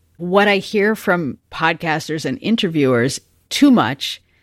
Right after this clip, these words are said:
is they don't have that intentionality, and they don't realize how much they can direct, in a positive way, direct the conversation to what they think their audience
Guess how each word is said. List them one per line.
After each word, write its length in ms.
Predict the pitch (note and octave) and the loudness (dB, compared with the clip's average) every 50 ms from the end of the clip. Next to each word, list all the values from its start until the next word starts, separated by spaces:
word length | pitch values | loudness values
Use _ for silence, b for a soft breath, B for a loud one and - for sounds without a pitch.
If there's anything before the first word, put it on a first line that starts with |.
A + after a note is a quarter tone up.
| _ _ _ | _ _ _
is 520 | - F3 F3 E3 E3 D#3+ D#3 D#3+ D#3+ - - | 0 2 2 4 4 2 2 0 -2 -4 -4
they 180 | F3 F#3 E3+ | 0 0 0
don't 380 | D#3+ D#3+ - F#3 F#3 F#3+ G3 F#3+ | 0 0 0 0 2 2 2 2
have 160 | F#3 F3 E3+ | 0 0 2
that 180 | F3+ E3 D#3+ D#3 | 2 2 2 2
intentionality, 1160 | D3+ D#3 - - E3 E3 - - D#3 D3+ C#3 C#3+ D3 D3+ D3+ C#3+ D3+ C#3 C#3 C#3 C3 B2 - _ _ _ _ _ _ _ - | 0 -2 -2 -2 -2 -2 0 0 2 2 2 2 2 2 2 2 2 2 2 0 -2 -4 -8 _ _ _ _ _ _ _ -4
and 140 | E3 C#3+ | 0 4
they 100 | - D#3+ | 4 4
don't 260 | D3 E3+ D#3+ D#3 D3 E2+ | 4 4 2 2 2 2
realize 380 | C3 E3 D#3 D3+ C#3+ D3 - | 2 2 2 2 2 0 -2
how 160 | - - D#3 | -2 -2 0
much 240 | D3 D3 D3 D3 - | 0 0 0 0 0
they 140 | - C#3+ C#3 | 0 -2 -2
can 580 | - - - D3+ C#3 B2+ B2+ B2 A2+ A#2 C#3 - _ _ _ _ _ _ - A3+ E3 | -2 -2 -4 -2 0 0 0 0 0 -2 -4 -6 _ _ _ _ _ _ -10 -8 -4
direct, 680 | D3+ E3+ E3 D3+ C#3+ D#3+ D3 D3 - - - _ _ _ _ _ _ _ _ | 0 0 2 4 4 4 4 2 0 -4 -14 _ _ _ _ _ _ _ _
in 80 | - G#3 | 2 2
a 60 | G#3 | 2
positive 520 | F#3+ - - A#3+ A#3+ A#3+ F#3+ F3+ D#3 C3 D3 | 2 0 2 2 2 2 0 -2 -6 -6 -6
way, 140 | C#3 C3+ | -6 -6
direct 460 | C3+ - E3 D#3 D3+ D3+ D#3 - _ - | -6 -6 -6 -4 -4 -4 -4 -4 _ -10
the 80 | E3 | -10
conversation 880 | - - F3 E3 E3 D#3+ D#3 - - D3+ D3 D3+ - - D3+ D3 D3+ D3 | -6 -4 -4 -2 -2 -2 -4 -2 0 0 0 0 0 0 0 0 0 0
to 240 | - - F3 D#3 D#3+ | 0 0 2 2 2
what 300 | D#3 F3+ F3 E3 - - | 4 2 2 2 2 2
they 180 | - E3+ F#3+ | 2 2 2
think 300 | G#3 - G#3+ F#3+ F#3 - | 2 0 -2 -2 -2 0
their 180 | - D#3+ D#3+ - - - | 0 0 -2 -2 -2 0
audience 640 | F3+ G3 G3+ G3+ E3+ D#3 D3 D3 - - - - | 0 2 2 2 0 0 0 -2 -6 -10 -12 -14